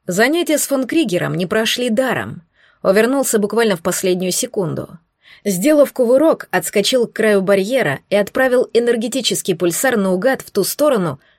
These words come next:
откуда на меня напали. Выпущенное оглушающее заклинание цели не достигло,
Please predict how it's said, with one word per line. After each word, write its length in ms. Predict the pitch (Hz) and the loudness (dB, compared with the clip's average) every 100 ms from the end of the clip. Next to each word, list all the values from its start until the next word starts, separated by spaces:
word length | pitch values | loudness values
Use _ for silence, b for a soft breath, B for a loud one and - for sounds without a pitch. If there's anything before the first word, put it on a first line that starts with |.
| b | b
откуда 380 | - - 339 247 | -6 -2 -2 0
на 80 | 226 | 0
меня 240 | 226 240 | 0 -2
напали. 580 | 240 226 175 131 101 - _ _ _ _ _ _ _ - | -4 -4 -4 -4 -8 -16 _ _ _ _ _ _ _ -2
Выпущенное 640 | 220 294 302 - 233 226 - | 0 2 0 0 0 -2 -2
оглушающее 640 | 208 233 - 240 220 208 | 0 0 2 2 2 0
заклинание 580 | 185 196 202 240 277 170 | -2 -2 -2 0 -2 -2
цели 280 | - 202 208 | 0 0 2
не 100 | 202 | 0
достигло, 640 | 233 - - 156 147 - | 0 -2 -2 -4 -4 -8